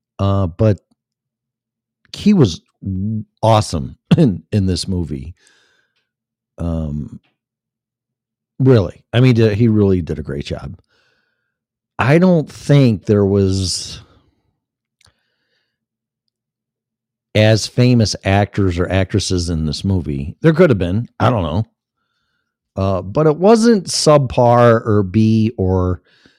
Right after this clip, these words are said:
bad acting in this movie at all. And the ni-, the nice thing about it was they didn't pound Jesus in your head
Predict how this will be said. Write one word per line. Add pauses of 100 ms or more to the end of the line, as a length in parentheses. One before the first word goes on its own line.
(680)
bad
acting
in
this
movie
at
all.
And (340)
the
ni-,
the
nice
thing
about
it
was
they
didn't
pound
Jesus
in
your
head